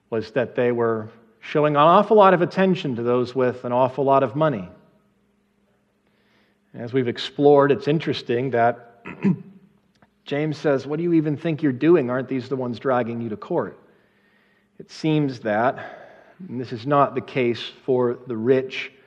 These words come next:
wherever the especially wealthy are found. It is relative. In their community, the rich as a class, as a group, were largely together in uniform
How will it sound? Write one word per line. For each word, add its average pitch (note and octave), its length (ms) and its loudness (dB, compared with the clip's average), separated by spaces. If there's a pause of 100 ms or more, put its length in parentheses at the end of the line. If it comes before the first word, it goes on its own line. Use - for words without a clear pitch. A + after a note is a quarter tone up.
(320)
wherever B2+ 840 0
the A#2+ 240 -4
especially B2+ 480 -2
wealthy A#2+ 500 0
are B2+ 160 -6
found. G#2 480 -2 (840)
It A2 120 -12
is G#2+ 140 -12
relative. A2+ 680 -4 (440)
In C#3 180 -2
their D#3+ 240 6
community, D3+ 800 0 (160)
the B2 100 -2
rich B2+ 480 2 (120)
as C3+ 320 -2
a G#2+ 60 -8
class, C#3 760 0
as A2+ 140 -8
a A#2 40 -8
group, B2+ 720 0
were C3+ 180 0
largely C3 840 2 (380)
together C#3+ 840 2 (560)
in B2+ 160 -6
uniform C3 720 0